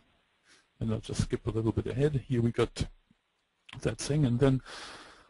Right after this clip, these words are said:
what I'm doing is, uh, nothing else and extend that patch with more geometry,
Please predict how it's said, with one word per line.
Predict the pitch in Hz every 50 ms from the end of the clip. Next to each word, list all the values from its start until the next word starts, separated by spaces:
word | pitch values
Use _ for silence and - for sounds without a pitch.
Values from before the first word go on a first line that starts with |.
| _ - -
what | 151 147 151
I'm | 151 147 139
doing | 139 156 170 175 170 160 147
is, | 139 131 123 123 - - - - - - -
uh, | 131 123 127 123 120
nothing | 127 143 139 - 170 160 156
else | 123 123 127 - - 120
and | 113 110 107 - _ _ _ _ _ _ _ _ _ _ _ _ _ _ _ _ _ _ _ _ _ _ -
extend | 160 - - - - - 151 139 139 135 135 135 131 - - - - - - _ _ _ _ _ _ - - _ _ _ _ _ _ _ _ _ _ - 110 -
that | 156 131 - -
patch | - - 147 143 - - -
with | - 127 120 - -
more | 120 123 127 131 127 120
geometry, | - - 120 113 123 123 113 - - 110 110